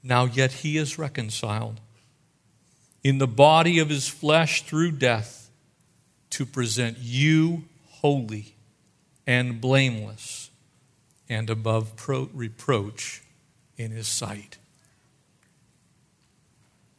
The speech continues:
How powerful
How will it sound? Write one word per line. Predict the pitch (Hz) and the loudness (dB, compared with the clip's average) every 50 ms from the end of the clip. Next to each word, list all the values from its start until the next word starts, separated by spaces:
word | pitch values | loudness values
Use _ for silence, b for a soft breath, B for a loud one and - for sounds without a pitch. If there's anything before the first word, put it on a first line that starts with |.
| _ _ _ | _ _ _
How | _ - - 135 135 135 143 147 156 160 165 165 - - _ _ _ _ _ _ _ - | _ 0 2 4 4 4 2 0 0 -2 -6 -8 -12 -20 _ _ _ _ _ _ _ -20
powerful | - - - 151 151 151 139 131 117 - - - 117 113 117 110 - | -20 -2 0 2 2 2 0 -2 -4 -6 -10 -12 -12 -12 -12 -14 -18